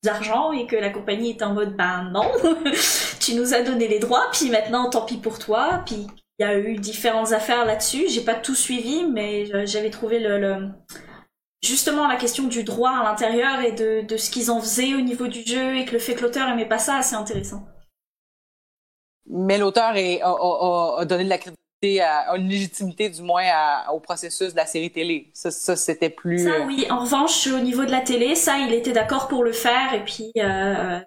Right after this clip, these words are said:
Speaker 1: et puis je sais plus s'il consultait là-dessus.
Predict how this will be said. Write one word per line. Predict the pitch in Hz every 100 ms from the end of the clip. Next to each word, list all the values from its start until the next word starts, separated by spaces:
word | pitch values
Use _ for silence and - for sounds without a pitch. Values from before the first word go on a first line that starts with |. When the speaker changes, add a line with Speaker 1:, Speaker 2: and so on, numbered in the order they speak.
| _
Speaker 1:
et | 220
puis | 196 226 220
je | 220
sais | 233 - 262 254
plus | 339 392
s'il | 440 330 294 277 269 254 247 240 - _ _ _ _ _
consultait | - 240 240 277
là-dessus. | 262 240 - 254